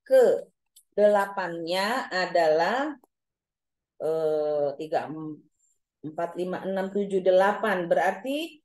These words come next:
bisa dia dimulai di, eh, November awal, Bu Bintang. Jadi fleksibel saja.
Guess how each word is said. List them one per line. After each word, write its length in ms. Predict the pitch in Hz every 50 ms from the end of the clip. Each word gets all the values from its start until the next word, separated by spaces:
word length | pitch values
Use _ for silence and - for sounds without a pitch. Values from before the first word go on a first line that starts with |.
| _ _ _
bisa 680 | 185 214 233 233 233 - 277 285 294 302 311 320 302 220 202
dia 580 | 220 226 220 226 226 240 262 277 285 269 240
dimulai 800 | 220 226 220 214 214 214 214 208 208 208 214 226 247 254 262 233
di, 320 | 233 233 247 247 262 277 285 285 _ _ _ _ _ _ _ _
eh, 240 | - 202 208 202 202 202 220
November 380 | 240 247 240 233 233 233 226 -
awal, 640 | 196 233 233 226 220 196 185 170 156 151 156 - _ -
Bu 100 | 170 170
Bintang. 540 | 165 165 160 156 160 151 139 139 139 151 -
Jadi 240 | 185 202 220 262 269
fleksibel 560 | 262 233 220 214 - 233 214 196 202 202 202
saja. 480 | - 196 180 180 180 175 147 135 -